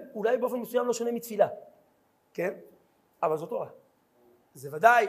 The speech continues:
בכלים של השכל, הכל ב-, ב-, בדעת.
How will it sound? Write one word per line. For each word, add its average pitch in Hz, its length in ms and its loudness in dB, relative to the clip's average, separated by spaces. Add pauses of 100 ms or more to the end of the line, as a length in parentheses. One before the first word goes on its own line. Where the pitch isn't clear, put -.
(120)
בכלים 175 320 -8
של 233 140 0
השכל, 180 340 -4 (420)
הכל 220 400 -2
ב-, 180 60 2
ב-, 180 500 -2
בדעת. 170 520 0